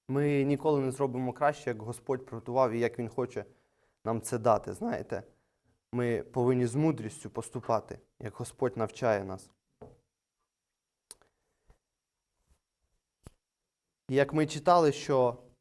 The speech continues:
Господь, Він явив свою славу і прийшов до Соломона.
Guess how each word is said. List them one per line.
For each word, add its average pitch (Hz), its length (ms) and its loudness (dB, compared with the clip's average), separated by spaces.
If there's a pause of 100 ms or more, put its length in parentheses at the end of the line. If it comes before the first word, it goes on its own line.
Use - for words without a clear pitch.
(1500)
Господь, 175 540 0
Він 131 280 2 (680)
явив 147 320 6
свою 151 320 0
славу 160 480 4
і 139 420 2
прийшов 147 520 0
до 131 380 6
Соломона. 131 720 2